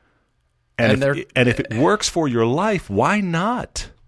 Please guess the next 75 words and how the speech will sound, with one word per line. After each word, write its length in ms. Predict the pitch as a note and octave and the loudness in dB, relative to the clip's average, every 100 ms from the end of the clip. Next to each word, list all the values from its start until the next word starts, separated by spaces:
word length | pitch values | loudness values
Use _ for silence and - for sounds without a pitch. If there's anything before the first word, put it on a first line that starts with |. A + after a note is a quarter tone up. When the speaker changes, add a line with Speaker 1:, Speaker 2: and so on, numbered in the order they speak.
| _ B2+ | _ -2
Speaker 2:
Well, 120 | C#3 | 2
Speaker 1:
Anyway, 340 | C3 F2 C2+ | 4 2 -2
Speaker 2:
yeah, 140 | - B2 | 0 2
Speaker 1:
this, 100 | G#3+ | 4
but 120 | C#3+ C#3 | 2 4
this 160 | F#3 | 2
is 80 | F#3 | 2
the, 60 | G3 | 0
Speaker 2:
thirty 80 | F#3+ | 2
thousand 60 | |
Speaker 1:
that's 120 | D3+ A3+ | 2 2
the 40 | |
Speaker 2:
miles. 80 | F3+ | 0
Speaker 1:
black 240 | C3+ C3 - | 2 2 0
hole 160 | B2+ | 0
that 140 | G#2+ G#2 | 2 4
I 100 | C3+ | 4
was 140 | B2 | 2
in 140 | F#2 D2+ | -2 -6
today, 380 | D2+ C#2+ D#2 - - - | -4 -4 -4 -8 -16 -2
randomly 340 | B2+ C3 A2+ | 2 4 4
looking 240 | A2 G#2+ G2+ | 4 2 2
at 80 | F#2+ | 2
I 140 | F2+ | 2
threes. 320 | - A2+ F#2+ - | 0 -4 -4 -8
So 120 | - C#3 | -6 2
then 100 | F#3 | 2
I 80 | |
cleansed 300 | C#3+ E3+ F#3 | 4 0 0
my 100 | C#3 | 2
palate 400 | G2+ - F2 F2+ | 0 2 0 0
in 140 | - G2+ | -2 -2
B 140 | G#2 | 0
M 100 | F#2+ | 2
W 240 | G2 F#2+ G2 | 2 2 2
by 100 | F#2+ | 2
looking 240 | G2 G#2 | 2 -2
at 80 | F2+ | -4
one 200 | G2 G2+ | -2 0
Ms. 460 | A#2 F#2 G2 - - - - - - | 0 0 -4 -10 -10 -18 -20 -20 -2
Speaker 2:
Oh, 120 | E3+ | 2
Speaker 1:
Discovered 320 | G3+ B2 F3+ C#3 | 6 6 8 8
Speaker 2:
good. 100 | C3 | 6
Speaker 1:
I 60 | |
still 220 | A#2 D3+ | 4 2
can't 200 | C3+ C#3 | 2 2
afford 340 | A#2 - D3 C#3 | 0 2 2 4
them, 160 | G#2+ | 2
but 140 | G#2+ G#2+ | 2 4
they 120 | G#2 | 4
are 180 | G#2+ A2 | 4 4
hanging 340 | A#2 A2 G2+ | 2 0 2
out 240 | G2+ G2+ - | 4 2 4
right 140 | G2+ | 4
around 220 | G2+ G2 | 4 2
the 60 | F#2 | 0
forty-five 460 | - F#2 F2+ F#2+ | 0 0 2 0
to 60 | F2 | 2
Speaker 2:
I 60 | - | 0
Speaker 1:
fifty 180 | - | 0
Speaker 2:
s-, 40 | - | 0
Speaker 1:
grand 280 | G2 F2+ D#2 | 0 0 -2
range. 260 | C2 - | -6 -6
Speaker 2:
I 40 | C4 | -2
saw 180 | - B3 | 2 2
another 380 | C#3+ D3 D3 | 2 2 2
one 160 | B2+ A#2 | 0 -4
for 100 | G#2+ | -4
sale 280 | - A#2+ G#2 | -2 0 0
and 120 | G#2 | -2
bring 160 | B2 A#2+ | -4 -4
a 60 | |
trailer 320 | - B2 A#2 | -4 -2 0
and 80 | G#2+ | 0
went, 140 | G2 | -4